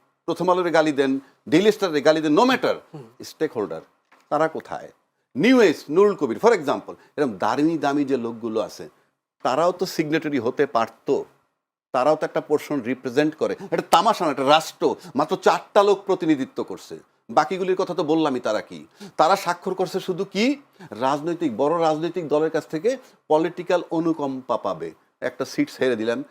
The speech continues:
Speaker 1: এই জন্য। তার রোলটা কি? সে স্বাক্ষর করলেই কি আর না করলেই কি? এইবার আসেন, আরেকটা পার্টি আসি। আপনি মনে করেন ওই জুলাই সনদে স্বাক্ষর করার মানে কি? একেবারে নরমাল কোর্সে যদি ধরেন,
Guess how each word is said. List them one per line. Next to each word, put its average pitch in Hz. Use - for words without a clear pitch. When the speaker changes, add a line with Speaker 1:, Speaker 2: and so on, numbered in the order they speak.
Speaker 1:
এই 135
জন্য। 104
তার 220
রোলটা 233
কি? 139
সে 180
স্বাক্ষর 202
করলেই 254
কি 277
আর -
না 131
করলেই 92
কি? 62
এইবার 127
আসেন, -
আরেকটা 165
পার্টি 82
আসি। -
আপনি 208
মনে 208
করেন 208
ওই 175
জুলাই 196
সনদে 180
স্বাক্ষর 185
করার 160
মানে 117
কি? 87
একেবারে 190
নরমাল 185
কোর্সে 220
যদি 202
ধরেন, 220